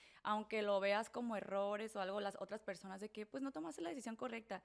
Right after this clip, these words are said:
O sea, me vale madre, todo eso me ha llevado a donde está. Y es más, hasta las decisiones equivocadas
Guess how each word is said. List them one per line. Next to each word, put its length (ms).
O 20
sea, 120
me 100
vale 160
madre, 320
todo 160
eso 100
me 120
ha 20
llevado 220
a 20
donde 160
está. 220
Y 160
es 80
más, 240
hasta 180
las 120
decisiones 340
equivocadas 640